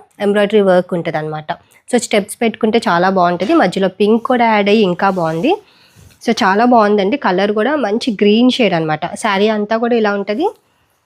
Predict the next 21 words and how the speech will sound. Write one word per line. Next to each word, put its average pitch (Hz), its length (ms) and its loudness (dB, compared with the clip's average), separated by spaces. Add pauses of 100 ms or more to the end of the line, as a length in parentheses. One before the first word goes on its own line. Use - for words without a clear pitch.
(400)
with 214 200 4
జెరీ 208 240 2
బార్డర్, 185 420 0
అటు 175 200 -2
ఇటు 208 180 0
జెరీ 185 300 0
బార్డర్. 185 400 0 (440)
And 269 100 2
ఇది 214 160 2
పళ్ళు. 160 340 -4 (640)
పళ్ళులో 254 280 2
ఏంటంటే 247 340 2
మనకి 247 260 2
వన్ 208 200 2
సైడ్ 226 220 2
వచ్చిన 208 260 -2
వర్కే 202 340 -2
మనకి 214 280 0
పై 190 220 0
వర్క్ 196 260 -2
వచ్చి 349 380 0